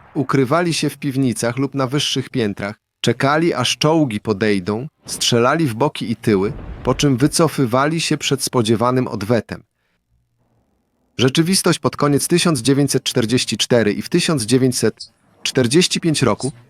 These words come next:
była znacznie bardziej złożona. Wielu ludzi trzymających Panzerfausty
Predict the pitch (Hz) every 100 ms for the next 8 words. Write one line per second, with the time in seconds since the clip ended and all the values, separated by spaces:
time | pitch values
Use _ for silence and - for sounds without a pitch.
0 | - 113 123 120 143 175 180 139 127 127
1 | 139 117 123 110 110 85 71 123 180 190
2 | 202 180 170 - 156 151 170 170 156 139
3 | 135 - 98 87 - 120